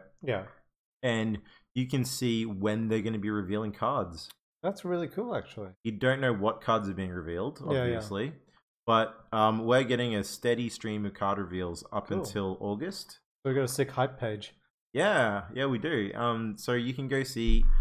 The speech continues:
Speaker 2: how many different cards or how many, like, different bundles of cards are ju-, are just gonna be released. So I, I have feelings and opinions about the, um,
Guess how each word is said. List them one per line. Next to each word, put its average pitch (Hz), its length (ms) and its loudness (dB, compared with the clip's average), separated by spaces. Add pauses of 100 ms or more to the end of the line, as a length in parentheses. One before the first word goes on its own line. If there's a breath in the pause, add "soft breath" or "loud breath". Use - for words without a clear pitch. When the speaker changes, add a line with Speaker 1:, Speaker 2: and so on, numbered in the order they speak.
(180)
Speaker 2:
how 113 120 4
many 117 160 2
different 107 320 -2
cards 107 340 4
or 104 60 0
how 107 80 0
many, 104 220 0
like, 98 180 -2
different 104 300 -6
bundles 104 300 -2
of 92 100 -8
cards 101 340 -2
are 95 40 -6
ju-, 95 120 -12 (140)
are 87 40 -12
just 92 220 -10
gonna 98 140 -6
be 95 100 -4
released. 90 400 -4
So 95 220 -4 (580 loud breath)
I, 139 480 4 (920 loud breath)
I 143 100 6
have 156 100 6
feelings 147 680 0
and 117 240 -2
opinions 113 560 -4
about 101 440 -2
the, 98 340 -2
um, 92 500 -2